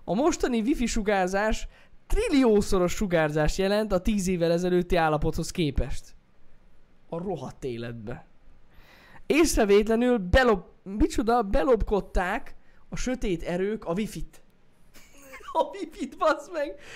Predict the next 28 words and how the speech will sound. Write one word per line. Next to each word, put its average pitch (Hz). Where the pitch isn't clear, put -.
Ami 330
kétezer 220
műholdat 180
jelent. 135
Az 180
öt 339
G 254
húszezer, 277
negyvenezer 175
műholdat 156
jelent. 127
Ami 208
tízszeres, 254
húszszoros 220
sugárzás. 143
Srácok, 196
ez 190
nagyon 185
fontos. -
A -
magyar 254
kormány 233
ne 233
engedje 165
be 160
az 151
öt 147
G-t, 151